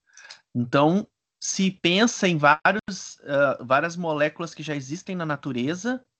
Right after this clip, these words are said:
que já, é, são, são, que plantas, animais produzem, fungos, e aí se fazem testes, são chamados de testes pré-clínicos.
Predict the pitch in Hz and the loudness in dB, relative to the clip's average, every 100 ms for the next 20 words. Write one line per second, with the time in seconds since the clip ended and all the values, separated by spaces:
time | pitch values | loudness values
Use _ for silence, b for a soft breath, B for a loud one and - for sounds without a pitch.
0 | _ - 120 127 120 117 113 107 _ _ | _ -10 -6 0 2 2 2 -2 _ _
1 | _ _ - 110 113 110 107 101 98 139 | _ _ -10 -6 -4 -4 -6 -6 -10 -14
2 | - _ - - 135 123 123 120 127 120 | -20 _ -16 -6 -4 -2 -2 -2 -2 -2
3 | 113 - - 117 131 135 165 175 135 127 | -2 -6 -10 -6 0 4 4 2 -2 -2
4 | 120 113 117 135 - 127 110 113 139 156 | 0 2 2 0 -4 -6 -4 -2 0 -2
5 | 127 - 127 131 151 170 190 - - B | -4 -2 2 4 4 2 -2 -4 -16 B
6 | B B B B - 139 147 147 165 - | B B B B 0 4 6 4 0 -4
7 | 190 - 156 165 185 202 - 143 185 - | -8 2 4 4 0 -8 -2 -2 -2 -6
8 | - - 151 - 156 135 143 160 190 - | -14 -10 -10 -6 -4 0 -2 -2 -8 -14
9 | _ _ _ _ _ _ _ 127 135 139 | _ _ _ _ _ _ _ -10 -6 -2
10 | 139 - - - - 156 202 - 185 170 | -2 -2 -8 -12 -4 0 0 -2 -4 -2
11 | 143 - 107 - | -4 -6 -14 -14